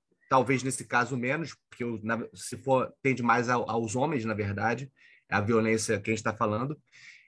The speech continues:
É, e, então, a vulnerabilidade da pessoa, é, no caso do, do rapaz que foi morto pela Polícia Federal,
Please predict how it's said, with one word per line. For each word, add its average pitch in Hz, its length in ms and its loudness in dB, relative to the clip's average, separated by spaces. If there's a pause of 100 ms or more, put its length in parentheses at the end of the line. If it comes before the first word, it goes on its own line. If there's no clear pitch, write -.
(180)
É, 113 440 4 (920)
e, 127 840 4
então, 165 520 4 (1300)
a 135 80 8
vulnerabilidade 175 1200 6
da 147 120 -4
pessoa, 160 800 0 (220)
é, 110 320 2
no 127 140 -2
caso 147 460 6 (460)
do, 110 340 -2
do 117 100 0
rapaz 131 420 4
que - 80 -10
foi 123 140 -6
morto 123 240 -2
pela 120 160 -2
Polícia 117 320 -8
Federal, 107 460 -2